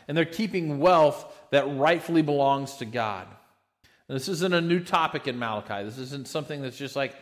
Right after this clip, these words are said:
all of a sudden, boom, God's levying out this accusation that, that you guys aren't giving good offerings. No,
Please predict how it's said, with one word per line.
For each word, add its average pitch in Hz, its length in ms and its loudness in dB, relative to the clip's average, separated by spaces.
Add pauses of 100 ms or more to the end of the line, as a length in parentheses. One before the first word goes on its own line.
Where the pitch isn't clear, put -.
(200)
all 147 160 6
of 151 60 4
a 139 60 -4
sudden, 135 400 0
boom, 135 340 4
God's 123 320 -2
levying 135 400 -2
out 127 160 -4
this 135 160 -8
accusation 127 640 -6
that, 107 220 -8 (260)
that 127 60 -8
you 127 100 -2
guys 131 300 2
aren't 123 180 -8
giving 127 240 -4
good 120 180 -2
offerings. 92 720 -4 (460)
No, 117 340 0